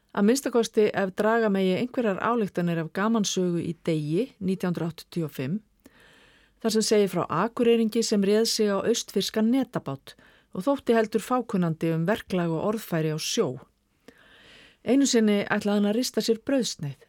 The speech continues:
en fann ekki þar til gert tæki og spurði: "Strákar, hvar er brauðristinn?"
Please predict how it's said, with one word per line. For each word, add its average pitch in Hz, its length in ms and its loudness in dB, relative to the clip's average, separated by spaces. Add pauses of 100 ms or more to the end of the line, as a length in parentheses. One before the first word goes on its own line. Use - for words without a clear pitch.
en 160 140 -2
fann 277 260 -2
ekki 180 220 -4
þar 190 240 -6
til 170 160 -6
gert 156 240 -6
tæki 175 400 -4
og 139 80 -12
spurði: 151 420 -4
"Strákar, 214 460 -4 (240)
hvar 208 240 0
er 220 100 0
brauðristinn?" 226 640 -4